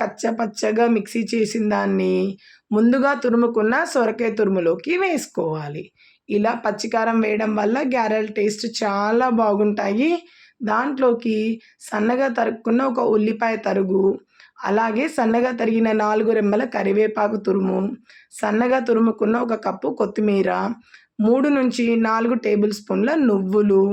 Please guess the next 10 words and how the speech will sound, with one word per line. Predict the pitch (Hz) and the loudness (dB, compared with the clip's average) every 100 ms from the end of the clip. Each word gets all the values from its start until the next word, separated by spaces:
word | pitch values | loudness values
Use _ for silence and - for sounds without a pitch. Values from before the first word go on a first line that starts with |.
| 214 - - _ _ 214 | -4 -12 -20 _ _ -2
పదిహేను | 208 269 302 302 269 | 0 2 2 2 2
నిమిషాల | 262 277 277 277 262 | 2 2 0 2 2
ముందు | 254 247 226 | 2 2 2
నానబెట్టిన | 208 214 214 208 190 220 339 - | 0 0 0 -2 0 0 0 -2
పెసరపప్పును | 233 233 220 214 208 185 226 339 | -4 -2 -2 -2 -2 -2 -2 0
వేసుకోవాలి. | 330 262 - 180 175 170 - - _ - | -2 -4 -4 -4 -2 -6 -10 -18 _ -6
పెసరపప్పు | 202 254 247 254 254 226 | -2 0 0 -2 -2 0
అనేది | 226 269 247 | 0 4 4
మూడు | 220 208 208 | 2 0 0
టేబుల్ | 202 226 | 2 0